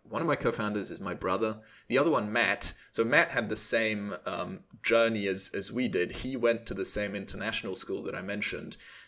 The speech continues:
Then he studied with Nick at U C L when I was still in, in Paris. Like, we were from the same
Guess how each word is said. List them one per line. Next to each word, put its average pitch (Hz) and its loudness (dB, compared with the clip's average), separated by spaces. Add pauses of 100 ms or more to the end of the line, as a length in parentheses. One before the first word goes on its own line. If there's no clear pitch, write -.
Then 101 -4
he 123 -6
studied 110 0
with 104 0
Nick 104 -2
at 107 -4
U 98 -8
C 104 0
L 95 2
when 90 -4
I 90 -4
was 92 -2
still 92 0
in, 87 -6
in - -10
Paris. - -6
Like, - -2
we 110 0
were 107 6
from 98 0
the 95 -2
same 98 0